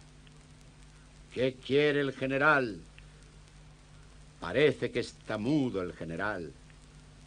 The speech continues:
Parece que no existe el general.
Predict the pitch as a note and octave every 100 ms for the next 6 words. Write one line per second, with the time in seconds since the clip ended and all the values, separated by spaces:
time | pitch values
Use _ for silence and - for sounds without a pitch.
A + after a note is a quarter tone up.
0 | - - - G#2+ E3 F3+ - - F#2 G#2
1 | G2+ G#2 - - F3 D3 - - F2 D#2+
2 | F2 E2 G2+ A#2+ G#2 E2